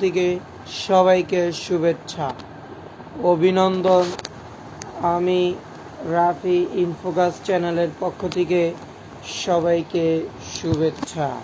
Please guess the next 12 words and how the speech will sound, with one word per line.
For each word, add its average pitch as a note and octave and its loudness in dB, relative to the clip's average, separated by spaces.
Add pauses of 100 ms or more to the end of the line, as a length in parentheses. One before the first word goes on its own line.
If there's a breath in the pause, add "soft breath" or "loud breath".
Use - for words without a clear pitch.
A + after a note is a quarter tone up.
(1400)
বাংলাদেশ E3+ 4 (1400)
এ - 4 (200)
জিন্দাবাদকে E3+ 2 (240)
আয়োজনের E3+ 2 (1160)
আজকে F3 -2 (200)
রাফি E3+ 4 (240)
ইনফোকাস F#3 -2 (140)
চ্যানেলের E3 0 (760)
পক্ষ G3 0 (400)
থেকে F3+ 0 (760)
সবাইকে G3 2 (720)
আন্তরিক F3 0